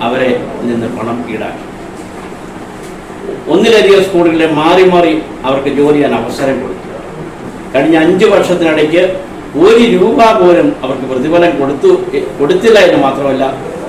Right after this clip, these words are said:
വണ്ടിക്കൂലിക്ക് പോലും അവർ പൈസ കൊടുത്തില്ല. കാരണം പതിമൂന്ന് ലക്ഷം രൂപ അന്ന് ബാങ്കിൽ ഇട്ടിരുന്നുവെങ്കിൽ കുറഞ്ഞത് ഒന്നര ലക്ഷം രൂപ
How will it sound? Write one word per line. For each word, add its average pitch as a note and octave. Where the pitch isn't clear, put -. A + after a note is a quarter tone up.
വണ്ടിക്കൂലിക്ക് A#3+
പോലും E3
അവർ B2+
പൈസ A#2+
കൊടുത്തില്ല. G2
കാരണം B2+
പതിമൂന്ന് F#3
ലക്ഷം E3+
രൂപ D#3+
അന്ന് D#3+
ബാങ്കിൽ E3
ഇട്ടിരുന്നുവെങ്കിൽ C#3
കുറഞ്ഞത് G3
ഒന്നര F#3+
ലക്ഷം D#3+
രൂപ D#3